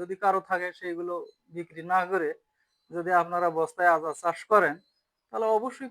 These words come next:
পরিবারের অন্তত চাহিদাটা মেটানো সম্ভব হবে। আশা করি আপনারা এই কাজে উৎসাহিত হবেন।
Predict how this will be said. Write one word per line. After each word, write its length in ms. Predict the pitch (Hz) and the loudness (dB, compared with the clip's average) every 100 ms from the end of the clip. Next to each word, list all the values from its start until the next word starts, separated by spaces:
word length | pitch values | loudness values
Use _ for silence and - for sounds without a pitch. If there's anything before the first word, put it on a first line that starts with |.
| 233 | 0
পরিবারের 460 | 220 214 214 202 202 | 0 4 4 2 0
অন্তত 240 | 180 185 - 170 | -6 -12 -20 -6
চাহিদাটা 460 | 175 165 170 170 208 - _ _ _ _ _ | -4 -2 -4 -4 -4 -6 _ _ _ _ _
মেটানো 340 | 180 175 165 160 - | -10 -4 -2 -4 -8
সম্ভব 300 | 160 151 147 139 | -8 -4 -4 -6
হবে। 180 | 123 117 _ _ _ _ _ _ _ 855 _ _ _ _ _ _ _ _ _ | -12 -14 _ _ _ _ _ _ _ _ _ _ _ _ _ _ _ _ _
আশা 220 | 196 190 233 | -4 -2 2
করি 200 | 226 220 196 | 4 4 2
আপনারা 300 | 196 185 165 175 _ _ _ _ _ _ | 2 2 2 0 _ _ _ _ _ _
এই 140 | 180 | -8
কাজে 240 | 180 185 185 | -4 -4 -4
উৎসাহিত 440 | 175 - 196 196 | -6 -6 -6 -4
হবেন। 340 | 180 170 156 | -4 -2 -4